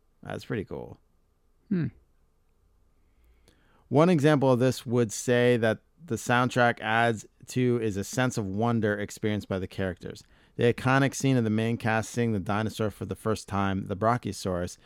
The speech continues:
Speaker 1: is added to immensely by the Welcome to Jurassic Park track.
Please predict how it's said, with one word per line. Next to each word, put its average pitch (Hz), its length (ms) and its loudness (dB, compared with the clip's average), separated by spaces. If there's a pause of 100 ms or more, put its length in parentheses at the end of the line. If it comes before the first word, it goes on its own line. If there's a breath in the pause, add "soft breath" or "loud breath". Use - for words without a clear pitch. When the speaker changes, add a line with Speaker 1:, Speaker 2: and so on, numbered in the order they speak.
(320 soft breath)
Speaker 1:
is 117 220 -2
added 127 400 4
to 120 120 2
immensely 110 560 2
by 101 360 2
the 95 200 0
Welcome 117 420 2
to 110 80 -4
Jurassic 107 420 0
Park 113 260 0
track. 92 500 -4